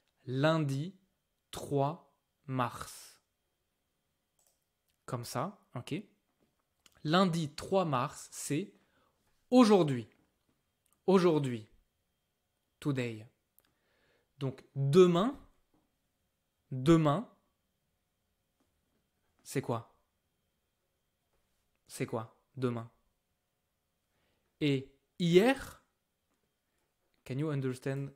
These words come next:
with my gesture or no ? Demain, demain, ok ? Et hier, hier, c'était quoi ? Bah, si aujourd'hui,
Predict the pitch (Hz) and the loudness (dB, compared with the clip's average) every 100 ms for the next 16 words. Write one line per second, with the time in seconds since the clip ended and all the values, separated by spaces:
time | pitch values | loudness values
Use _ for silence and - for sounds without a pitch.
0 | _ 127 123 120 117 120 123 - - 170 | _ -10 -8 -8 -10 -8 -10 -10 -12 -12
1 | 127 120 - _ _ _ _ _ _ _ | -12 -16 -20 _ _ _ _ _ _ _
2 | - - - _ _ - _ _ _ - | -18 -18 -18 _ _ -20 _ _ _ -8
3 | 139 156 196 170 196 - _ _ _ _ | 2 8 8 8 2 -2 _ _ _ _
4 | _ - 123 135 131 180 - _ _ _ | _ -16 -4 -2 -2 -6 -14 _ _ _
5 | _ _ _ _ _ _ _ _ - 120 | _ _ _ _ _ _ _ _ -20 -12
6 | 139 202 _ _ _ _ _ _ 139 143 | -12 -12 _ _ _ _ _ _ -6 -2
7 | 175 165 208 277 - - _ _ _ _ | 2 6 6 4 -4 -20 _ _ _ _
8 | _ _ 156 160 226 277 - - 135 127 | _ _ 2 4 4 2 -6 -10 -8 -6
9 | 117 - _ _ _ _ _ _ _ _ | -8 -10 _ _ _ _ _ _ _ _
10 | _ _ _ _ _ - - _ - 147 | _ _ _ _ _ -20 -20 _ -6 -6
11 | - _ _ _ _ _ - - 226 - | -6 _ _ _ _ _ -10 -4 -4 -6
12 | _ _ - 240 208 226 202 170 202 233 | _ _ 4 4 8 8 8 4 2 2
13 | 208 | -2